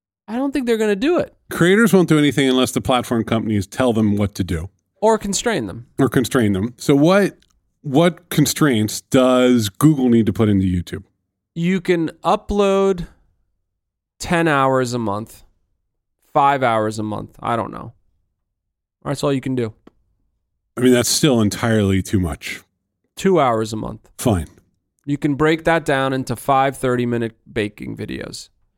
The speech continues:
Speaker 2: Okay.
Speaker 1: Okay? Just less.
Speaker 2: Less.
Speaker 1: Less.
Speaker 2: Okay, what should Facebook do?
Speaker 1: Facebook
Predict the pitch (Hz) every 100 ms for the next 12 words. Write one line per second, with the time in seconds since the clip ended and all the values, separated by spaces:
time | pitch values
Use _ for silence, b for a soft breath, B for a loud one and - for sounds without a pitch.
0 | _ - 147 135 135 - _ 120 147 185
1 | - _ _ _ _ - 190 - 156 131
2 | - - - _ _ _ 131 117 82 -
3 | - _ 196 202 - - - _ _ _
4 | - - 123 123 147 160 - 170 160 147
5 | 147 143 143 123 110 - - 131 - 104
6 | - 90 - _ _ _ _ _ _ -
7 | 190 220 254 - 247 233 - - -